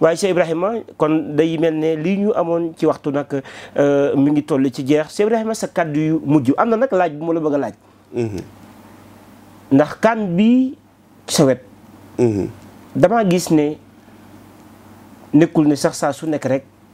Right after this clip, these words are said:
Speaker 1: nga ko yore.
Speaker 2: Mhm.
Speaker 1: Waaye heure boo waree waxtaan secret Fatihatul Kitab rek, da nga koy jël teg ci sa wet.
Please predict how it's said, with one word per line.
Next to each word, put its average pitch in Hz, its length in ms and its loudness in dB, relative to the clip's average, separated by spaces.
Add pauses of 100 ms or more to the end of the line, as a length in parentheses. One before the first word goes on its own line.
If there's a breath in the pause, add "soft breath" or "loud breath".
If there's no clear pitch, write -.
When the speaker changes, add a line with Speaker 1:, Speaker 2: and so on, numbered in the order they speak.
(1000)
Speaker 1:
nga 131 160 4
ko - 140 2
yore. 110 320 0 (540)
Speaker 2:
Mhm. 104 180 0
Speaker 1:
Waaye 160 240 2
heure 214 160 4
boo 294 300 0
waree 214 160 0
waxtaan 175 520 -2
secret 139 480 -4
Fatihatul 120 460 -4
Kitab 117 320 -2
rek, 113 120 -4 (600)
da 123 120 4
nga 113 80 0
koy 127 180 4
jël 120 200 2
teg - 240 -4
ci 123 100 -10
sa 113 60 -4
wet. 107 140 -6